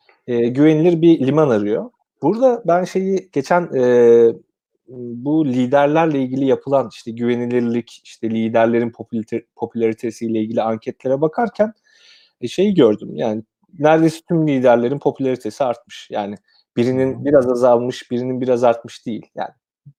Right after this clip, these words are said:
Speaker 1: herkesinki artmış, birininki biraz daha fazla artmış, öbürününki daha az artmış. Yani aslında insanlar böyle kriz anlarında kendilerine liderlik edecek birine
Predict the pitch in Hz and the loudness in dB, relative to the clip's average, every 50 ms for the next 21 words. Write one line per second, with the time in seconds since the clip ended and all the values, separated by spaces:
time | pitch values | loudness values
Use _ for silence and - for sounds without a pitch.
0 | _ _ - 202 220 196 165 156 143 139 131 - 151 131 131 131 - - 262 262 | _ _ 0 2 2 4 4 2 2 2 0 0 2 2 2 2 0 -4 -12 -14
1 | - _ - 233 220 208 208 196 214 208 226 233 226 220 202 220 220 220 208 - | -12 _ -4 -4 -2 -2 -2 -2 -4 -4 0 0 0 0 2 0 0 0 0 0
2 | 185 127 117 113 113 110 110 - - 226 226 - 214 196 190 165 139 131 139 165 | 0 0 0 0 -2 -2 -2 -4 -10 -16 -14 -6 -2 -2 0 0 0 -2 -4 -6
3 | 220 202 214 202 214 208 165 123 117 113 107 - _ _ _ - - 151 170 175 | -4 0 2 2 4 4 2 2 0 -2 -4 -4 _ _ _ -14 -8 -4 -2 -2
4 | 170 175 180 180 - - 185 156 143 175 196 185 190 185 - 180 143 127 127 139 | 0 0 0 0 -2 -4 -6 -4 -2 -2 -2 -2 -4 -2 -2 -2 -2 -2 -2 -4
5 | 165 196 175 165 156 160 175 170 - _ _ _ _ _ _ - 202 208 226 190 | -4 -2 0 0 2 2 0 -2 -8 _ _ _ _ _ _ 0 0 2 4 4
6 | 156 127 113 113 110 107 107 107 117 143 202 202 - - 190 190 190 175 151 131 | 4 2 2 0 -4 -4 -6 -6 -4 -4 -4 -4 0 2 2 2 2 2 2 2
7 | 120 123 156 170 165 160 160 160 156 156 160 185 196 190 - 127 113 113 117 151 | 2 2 2 2 2 4 2 4 4 4 2 2 0 -2 -6 -8 -8 -8 -10 -10
8 | 160 - - 143 139 120 117 135 202 | -10 -6 -6 -4 -4 -4 -6 -6 -8